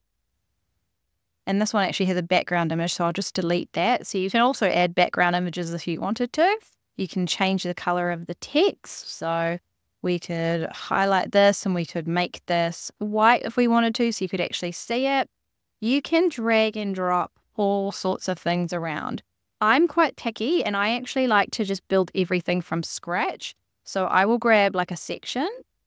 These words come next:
and I will pop it up here,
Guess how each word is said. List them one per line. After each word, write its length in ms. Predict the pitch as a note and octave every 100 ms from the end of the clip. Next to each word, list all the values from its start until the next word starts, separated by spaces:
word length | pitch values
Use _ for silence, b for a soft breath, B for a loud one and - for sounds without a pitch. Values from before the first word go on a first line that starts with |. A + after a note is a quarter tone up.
| _ _ _ _ -
and 560 | F#3 F3+ F#3 F#3 F#3 -
I 320 | F3+ F3 F3
will 260 | E3+ F3 E3+
pop 340 | - G3+ -
it 540 | F#3 F3+ F3+ - - - _ _ -
up 180 | - -
here, 380 | - A3+ A#3+